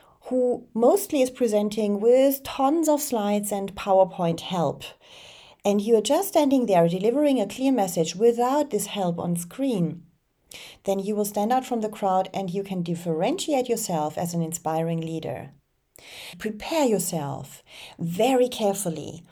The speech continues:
on your content and on what you are saying and how you will deliver it.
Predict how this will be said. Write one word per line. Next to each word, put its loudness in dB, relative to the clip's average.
on 0
your 2
content -4
and 0
on -4
what 0
you 0
are 0
saying -2
and -4
how -2
you -6
will -8
deliver -8
it. -16